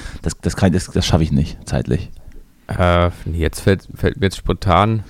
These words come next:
Speaker 1: Ja, dann wird's ja nicht so schlimm gewesen sein. So.
Speaker 2: Irgendwas, dass ich aussehe wie ein Pferd oder sowas. Irgendwie
Speaker 1: <laughs>
Speaker 2: gab mal.
Speaker 1: Was?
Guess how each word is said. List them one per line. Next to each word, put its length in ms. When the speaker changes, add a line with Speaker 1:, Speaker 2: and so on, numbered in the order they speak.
Speaker 1:
Ja, 80
dann 140
wird's 160
ja 40
nicht 120
so 100
schlimm 220
gewesen 300
sein. 280
So. 420
Speaker 2:
Irgendwas, 400
dass 160
ich 120
aussehe 340
wie 80
ein 100
Pferd 320
oder 140
sowas. 360
Irgendwie 220
Speaker 1:
<laughs> 160
Speaker 2:
gab 180
mal. 120
Speaker 1:
Was? 360